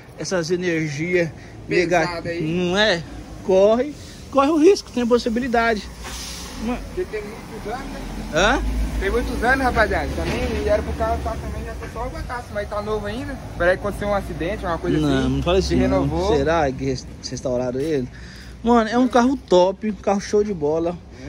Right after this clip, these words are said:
Speaker 2: É.
Speaker 1: Esse Chevette aí é top demais, mano. Eu gosto desse carro. Eu ia até vender ele, acho que eu não sei se eu vou vender mais pra frente.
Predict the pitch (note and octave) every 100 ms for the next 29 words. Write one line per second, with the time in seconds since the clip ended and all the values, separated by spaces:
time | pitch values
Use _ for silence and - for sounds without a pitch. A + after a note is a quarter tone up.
0 | D3 C#3+ D#3 - E3 C#3+ D#3 - D#3+ E4
1 | - B3+ B3+ B3 D4+ A#3 F#3 E3 D3 C#3+
2 | E3+ E3 F#3 F3 E3 D3 D#3 D#3+ F3+ F#3
3 | G3+ A3 A3+ A3 G#3 F#3 F#3+ - F#3 G3
4 | F#3 F3+ E3 D#3 D3+ D#3 D3 C#3+ B2+ C#3
5 | E3 E3+